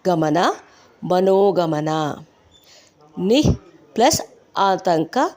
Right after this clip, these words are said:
ನಿರಾತಂಕ. ಪುನಃ ಪ್ಲಸ್ ಮಿಲನ, ಪುನರ್ಮಿಲನ. ಪ್ರಾತಃ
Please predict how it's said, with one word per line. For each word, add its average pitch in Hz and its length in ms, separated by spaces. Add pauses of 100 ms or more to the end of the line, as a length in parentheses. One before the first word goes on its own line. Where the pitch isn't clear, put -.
(380)
ನಿರಾತಂಕ. 190 880 (1300)
ಪುನಃ 294 440 (340)
ಪ್ಲಸ್ 311 460
ಮಿಲನ, 165 300 (600)
ಪುನರ್ಮಿಲನ. 214 760 (1200)
ಪ್ರಾತಃ 196 600